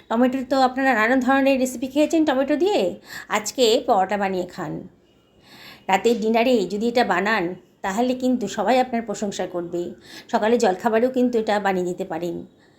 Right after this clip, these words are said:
আমি একটা তাওয়া গরম করে নিয়েছি, এবার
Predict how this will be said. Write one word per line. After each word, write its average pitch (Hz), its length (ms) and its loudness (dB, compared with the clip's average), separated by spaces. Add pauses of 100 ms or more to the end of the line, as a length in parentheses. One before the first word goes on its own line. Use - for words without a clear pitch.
(560)
আমি 247 140 2
একটা 233 160 -2
তাওয়া 226 220 2
গরম 240 280 2
করে 254 180 0
নিয়েছি, 254 380 0 (520)
এবার 233 340 2